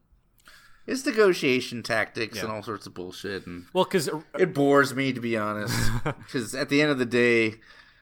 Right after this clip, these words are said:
Speaker 1: they're just gonna do what makes them the most money. Who
Speaker 2: Yeah.
Speaker 1: cares what the fans want?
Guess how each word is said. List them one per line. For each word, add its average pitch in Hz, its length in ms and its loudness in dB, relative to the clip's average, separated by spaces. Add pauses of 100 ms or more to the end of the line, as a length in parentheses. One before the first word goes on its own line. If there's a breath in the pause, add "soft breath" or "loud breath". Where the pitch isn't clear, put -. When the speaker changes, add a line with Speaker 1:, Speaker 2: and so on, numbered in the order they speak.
(440 soft breath)
Speaker 1:
they're 127 240 0
just 120 200 -6
gonna 117 140 -4
do 101 180 -4
what 98 100 -4
makes 98 200 -8
them 98 100 -10
the 95 80 -10
most 92 200 -10
money. 92 400 -12 (220)
Who 101 100 -4
Speaker 2:
Yeah. 92 80 -4
Speaker 1:
cares 123 240 0
what 98 100 -10
the 90 60 -14
fans 95 340 -6
want? 92 300 -10